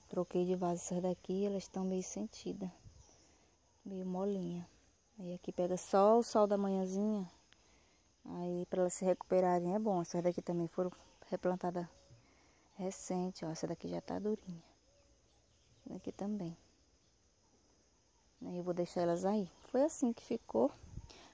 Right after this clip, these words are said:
Um videozinho rapidinho, só pra mostrar a atualização aqui de como que ficou a organização. Depois eu vou tá organizando ali as bancadas, tirando as folhas, as flores que não estão mais,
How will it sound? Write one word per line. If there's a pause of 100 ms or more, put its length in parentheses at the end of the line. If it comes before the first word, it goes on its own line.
Um
videozinho
rapidinho,
só
pra
mostrar
a
atualização
aqui
de
como
que
ficou
a
organização.
Depois
eu
vou
tá (420)
organizando
ali
as
bancadas,
tirando
as
folhas, (460)
as
flores
que
não
estão
mais,